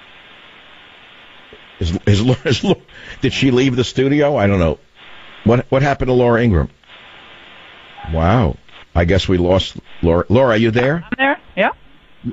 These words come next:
Speaker 1: Yeah, did you hear that question? I did not set that up, honestly. Do you care to answer it or not?
Speaker 2: Um, I, I didn't hear it. There's nothing that came through over the line, so you'll have to, you'll have to keep me in suspense or tell me.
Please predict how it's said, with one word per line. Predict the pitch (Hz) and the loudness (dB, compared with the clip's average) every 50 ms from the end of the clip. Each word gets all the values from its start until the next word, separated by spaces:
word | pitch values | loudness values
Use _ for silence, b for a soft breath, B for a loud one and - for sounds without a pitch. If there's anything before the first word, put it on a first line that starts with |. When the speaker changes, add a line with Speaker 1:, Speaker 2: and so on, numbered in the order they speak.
| - _ - | -12 _ -4
Speaker 1:
Yeah, | 110 120 131 117 | -2 0 2 2
did | 98 123 123 110 | 0 0 -2 0
you | 127 120 | 0 0
hear | 147 165 | 0 2
that | 170 160 143 - | 0 0 -2 -2
question? | - - 147 143 - - - 139 110 | -2 0 0 0 0 -2 -2 -2 0
I | 117 143 | 0 0
did | 131 143 131 127 | 0 0 -2 0
not | 135 131 120 | 0 0 0
set | - - - 127 110 - | -2 -2 -2 -2 -2 0
that | 123 107 | 0 2
up, | 101 92 - 101 | 2 2 2 0
honestly. | 98 101 101 - - 90 87 | 0 0 0 0 0 0 0
Do | 92 | 0
you | 101 92 | 0 0
care | - 127 127 127 | 0 0 0 0
to | 127 | 0
answer | 113 127 127 120 - 135 123 | 0 0 -2 0 0 0 0
it | 113 107 | 2 2
or | |
not? | 98 98 87 80 - - - - | 2 2 0 0 -2 -6 -10 -6
Speaker 2:
Um, | 185 190 190 190 202 - | -2 -2 -2 -4 -4 -4
I, | - 208 233 - - 220 214 - | -4 -4 -4 -4 -8 -18 -18 -8
I | - 214 220 | -4 -4 -4
didn't | 214 269 277 269 262 | -4 -4 -6 -6 -4
hear | - 240 247 233 | -2 0 0 0
it. | 185 - - | 0 -2 -2
There's | 180 185 196 | -4 -2 -2
nothing | 202 202 - 214 202 | -2 -4 -4 -6 -6
that | 175 160 - | -6 -6 -4
came | - 190 175 170 | -4 -6 -6 -6
through | - - 180 170 170 | -6 -4 0 2 2
over | 165 151 147 | 2 2 0
the | 147 143 | 0 0
line, | 143 151 165 165 147 127 127 - | 0 2 0 0 -2 -2 -6 -6
so | - 156 | -6 -2
you'll | 151 151 147 | -2 0 0
have | 170 156 - - | -2 -4 -2 -2
to, | 175 156 | -4 -2
you'll | 156 165 170 | 0 0 -2
have | 160 - | -2 -2
to | 170 151 | -6 -4
keep | - 196 180 - | -2 -2 -2 -2
me | 185 180 | 0 -2
in | 170 151 - | -2 -2 -4
suspense | 156 139 - - 175 175 170 - | -8 -8 -4 -4 -4 -4 -4 -8
or | 143 | -6
tell | - 175 160 160 165 | -2 0 0 0 0
me. | 151 120 110 | -2 -4 -8